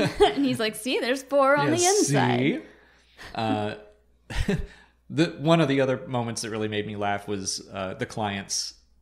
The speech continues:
Speaker 2: eagerness to see the child.
Speaker 1: Oh. <laughs>
Speaker 2: And this is more of an out-of-universe thing, but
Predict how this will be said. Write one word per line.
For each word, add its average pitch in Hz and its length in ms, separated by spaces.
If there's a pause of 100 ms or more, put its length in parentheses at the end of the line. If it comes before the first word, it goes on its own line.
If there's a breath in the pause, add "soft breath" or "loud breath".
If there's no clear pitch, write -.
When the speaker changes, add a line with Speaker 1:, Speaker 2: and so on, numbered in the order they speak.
Speaker 2:
eagerness 127 420
to 117 100
see 107 260
the 104 100
child. 107 540
Speaker 1:
Oh. 254 380 (100)
<laughs> - 360
Speaker 2:
And 143 320
this 160 180
is 139 120
more 165 160
of 143 60
an 147 80
out-of-universe 139 640
thing, 135 260
but 120 280